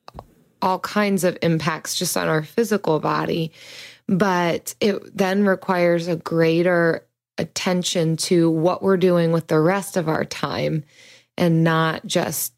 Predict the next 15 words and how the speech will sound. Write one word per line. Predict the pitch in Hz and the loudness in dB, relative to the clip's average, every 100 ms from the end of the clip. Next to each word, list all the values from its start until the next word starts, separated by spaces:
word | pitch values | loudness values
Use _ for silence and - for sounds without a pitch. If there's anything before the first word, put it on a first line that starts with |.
| _ _ | _ _
going | - 180 175 | -2 0 2
back | 160 160 156 | 0 -4 -8
to | - 170 | 0 0
what's | - - - | 0 -4 -4
familiar | 165 156 165 165 160 165 156 - | 0 2 4 4 2 2 -2 0
and | 160 | 0
the | |
computer | 156 170 165 170 165 156 151 - - | 2 0 2 4 4 4 2 -2 -2
and | 156 | 0
the | |
phone | 156 180 180 170 160 160 160 - _ _ _ - | 0 0 2 4 4 2 0 -4 _ _ _ 0
and | 165 | 0
the | |
T | 160 190 175 | 2 2 4
V, | 165 165 156 156 156 | 4 2 2 0 -2